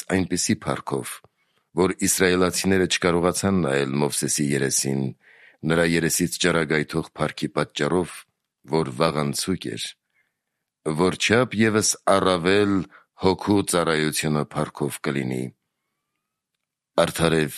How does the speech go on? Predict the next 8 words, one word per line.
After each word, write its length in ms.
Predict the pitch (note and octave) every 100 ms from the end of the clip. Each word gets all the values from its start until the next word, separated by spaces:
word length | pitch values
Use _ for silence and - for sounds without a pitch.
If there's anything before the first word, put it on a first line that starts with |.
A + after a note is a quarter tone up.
| - -
եթե 360 | D#2 F2 F2 F2 -
օրենքը, 520 | F#2 F2+ G2 - F2+
որ 220 | E2+ E2
դատապարտելու 760 | D2 E2 E2 D#2+ D2+ - D2+ D#2
պաշտոնն 640 | D#2 D2+ - E2 D#2+ D2
ուներ, 300 | C#2 C#2+ - -
փառավոր 520 | - D2 C#2 C2+ C2+ C2
էր, 220 | C2